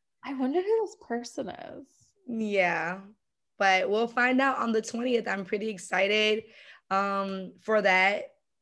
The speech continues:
Speaker 2: because it is making my, um, my investment in Virgin Galactic go up a little.
Speaker 1: Yeah,
Speaker 2: So.
Speaker 1: definitely. We're doing really good with that. So if you
Speaker 2: Yeah.
Speaker 1: guys are looking for some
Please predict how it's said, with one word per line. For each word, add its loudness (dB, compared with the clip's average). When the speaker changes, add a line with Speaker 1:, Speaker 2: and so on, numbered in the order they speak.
Speaker 2:
because -4
it -4
is -2
making -2
my, 0
um, -6
my 0
investment -2
in -2
Virgin 0
Galactic 0
go -4
up -8
a -6
little. -6
Speaker 1:
Yeah, -2
Speaker 2:
So. -4
Speaker 1:
definitely. -12
We're -2
doing 0
really 0
good 0
with -4
that. -4
So -16
if -18
you 0
Speaker 2:
Yeah. 2
Speaker 1:
guys -4
are -2
looking -6
for -6
some -8